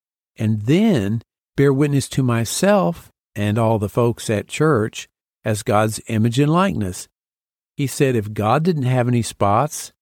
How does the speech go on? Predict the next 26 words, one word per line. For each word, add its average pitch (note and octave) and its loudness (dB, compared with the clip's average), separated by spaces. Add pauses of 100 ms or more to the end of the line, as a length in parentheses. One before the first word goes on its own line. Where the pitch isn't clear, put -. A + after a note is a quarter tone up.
(400)
then B2 0
we, D#3+ 2
as - 0
his A#2 0
image A#2+ -2
and A2+ 2
likeness, E3 0
did A#2+ 0
not A2+ 0
have A#2 0
any A#2+ 2
spots - -4 (360)
as A2+ -6
part B2 0
of G#2+ -2
who B2+ 0
we A#2 2
really C3+ 2
are G2 -2
spiritually. - -4 (680)
Whatever C3 2
spots - -2 (100)
of A2 -2
self-righteousness B2 -2
or A2 0
deceit C3+ -2